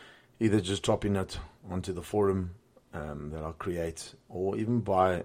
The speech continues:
by WhatsApp, because I really don't mind. I'm pretty much available to, to, to the public. I always have been since I opened my gym.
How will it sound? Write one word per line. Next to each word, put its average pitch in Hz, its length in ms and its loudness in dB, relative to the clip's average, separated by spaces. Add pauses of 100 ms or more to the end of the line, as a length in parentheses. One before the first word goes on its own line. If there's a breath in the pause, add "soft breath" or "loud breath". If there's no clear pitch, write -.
by 92 120 -2
WhatsApp, 92 480 2
because - 260 -6
I 101 60 2
really 92 180 2
don't 87 160 0
mind. 85 380 -2 (560 loud breath)
I'm 92 180 0
pretty 98 220 4
much 92 240 -2
available 90 420 0
to, 82 300 -6 (120)
to, 90 240 -6 (200)
to 107 100 -4
the 98 80 0
public. 90 460 0
I - 20 -6
always 90 320 0
have 90 240 -2
been 82 240 -6 (100)
since 87 300 -6
I 80 100 -2
opened 87 260 -2
my 80 120 -2
gym. 82 320 -4